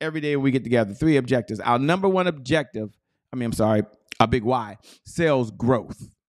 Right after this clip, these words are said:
As a C E O, you really have one responsibility, and that is to increase sales by bringing on new clients. That's,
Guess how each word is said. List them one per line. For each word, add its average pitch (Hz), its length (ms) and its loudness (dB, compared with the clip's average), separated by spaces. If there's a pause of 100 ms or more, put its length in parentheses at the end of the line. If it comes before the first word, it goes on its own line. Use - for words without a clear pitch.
(200)
As 139 180 -8
a 120 60 -14
C 220 360 -2
E 175 60 6
O, 139 300 2 (100)
you 170 140 -10
really 180 160 2
have 135 140 0
one 131 160 0
responsibility, 104 880 -4 (480)
and 139 140 2
that 151 180 0
is 143 160 -6
to 131 100 -4
increase 151 540 -8 (160)
sales 147 520 0
by 123 120 -4
bringing 139 340 0
on 127 240 -4
new 120 100 -6
clients. 101 340 -12
That's, - 200 0